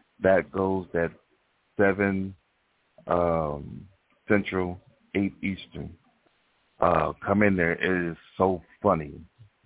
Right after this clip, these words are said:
and we try to keep it funny to go ahead and get everybody week started out right. Saturday, over there at Clubhouse also, you can check us out in the kitchen. We do speed round after speed round.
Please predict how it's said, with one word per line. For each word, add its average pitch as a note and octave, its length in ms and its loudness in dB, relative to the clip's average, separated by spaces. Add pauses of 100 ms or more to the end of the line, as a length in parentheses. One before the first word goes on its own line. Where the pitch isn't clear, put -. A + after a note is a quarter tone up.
(100)
and F2+ 160 0
we F#2 120 0
try F2+ 200 4
to E2+ 80 0
keep - 240 -8
it D#2 160 -8
funny D2 280 -2 (580)
to F2+ 80 -2
go F2 160 2
ahead E2+ 160 2
and D#2 80 -4
get E2+ 100 -2
everybody E2 380 2
week E2 240 -10
started D2+ 280 2
out D2+ 140 2
right. D2+ 240 -4 (840)
Saturday, G2+ 580 2 (320)
over F2 160 -6
there F#2 120 -2
at F2 100 -8
Clubhouse F2+ 480 -2 (260)
also, F#2 640 -2 (560)
you F#2 120 -6
can F2 220 -4
check G2+ 200 0
us F2 120 -4
out F#2+ 240 0 (120)
in F2+ 100 -4
the E2+ 80 -6
kitchen. D#2+ 640 -4 (380)
We F2 80 -8
do F2+ 160 -8 (100)
speed G#2+ 220 -4
round G2+ 320 2
after F#2 260 -4
speed A2 320 -4
round. D#2+ 300 0